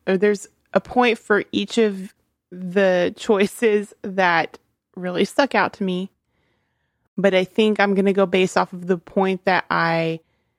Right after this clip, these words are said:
that stuck out to me the most that was made, which is the inclusivity of bears. So I'm gonna give it to bears this round.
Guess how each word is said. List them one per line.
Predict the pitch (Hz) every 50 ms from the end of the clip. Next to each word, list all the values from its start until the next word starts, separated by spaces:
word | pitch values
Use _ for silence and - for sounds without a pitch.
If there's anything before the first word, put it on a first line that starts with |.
| _ _ _ _ _ _ _ _ _ _ _ _ _ _
that | - 180 170
stuck | - - 202 175 175
out | 185 185 - -
to | -
me | 220 220
the | 226 247
most | 247 226 208 214 - -
that | - 175 -
was | 220 208 196
made, | 196 175 160 156 - 165 - _ _ _ _ _ _ _ _ _ _ _ _ _ _ _ _ _ _ _ _ _ -
which | 180 185 180 -
is | 196 190 180 -
the | - 190 175 -
inclusivity | 170 185 175 - 214 208 185 - 208 196 175 180 165 165 156 165 165 - _ _ _ _ _ -
of | - 180 165 165 -
bears. | - - - 180 175 170 - - - _ _ _ _ _ _ _ _ _ _ _ _ _ _
So | - - - 185 170
I'm | 165 175 185
gonna | 190 196 208
give | 208 202 247 240 247
it | 262 - -
to | - 277
bears | 226 226 240 226 226 226 220
this | 208 190 214 214 214 - 208
round. | 196 190 175 - 151 - - - 185 - _